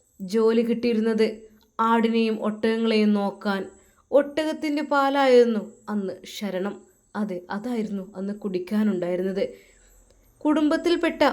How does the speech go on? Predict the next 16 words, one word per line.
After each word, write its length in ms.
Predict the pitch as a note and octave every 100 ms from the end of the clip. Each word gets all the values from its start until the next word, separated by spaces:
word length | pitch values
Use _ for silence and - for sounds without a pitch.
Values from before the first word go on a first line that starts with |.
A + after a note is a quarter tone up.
| -
ഒരാളായിരുന്നു 920 | A#3+ B3+ A3+ A3+ A#3 A#3 A3+ A3 G#3+ G#3+ - - _ G3+
വിസ 240 | G#3 -
കൊടുത്തത്. 460 | G3+ G3 G3 G#3 G3 - - -
അൽഹംദുലില്ലാ, 800 | C4 C4 - C#4+ C4 A#3+ A#3 A3 G#3+ -
ഇപ്പോൾ 320 | G#3+ - G#3+ - - - _ _
രക്ഷപ്പെട്ടു. 600 | G#3 G3+ - A#3 A3+ G#3 G#3
ഇപ്പോൾ 300 | G3 G#3+ A3+
ഉംറക്ക് 400 | A3 A3 A#3+ B3
കൊണ്ടുപോകുന്ന 680 | C4 A#3 G#3+ G#3+ G#3+ G#3 G3+
അമീറാണ്." 640 | F#3+ F#3+ G3+ A3 G3 F3 E3+ - _ _ -
ഈ 100 | A3+
സ്റ്റോറി 440 | A3+ A3+ G#3+ B3
കേട്ടപ്പോൾ 460 | C4 A#3+ A#3+ A#3+ A#3+
എനിക്ക് 280 | G#3+ G#3 A#3+ G3+
ഓർമ്മയായത്, 680 | F#3+ G3 A3 G3+ F#3+ F3 F3+ - - _ _ _ _ _
ആ, 60 | -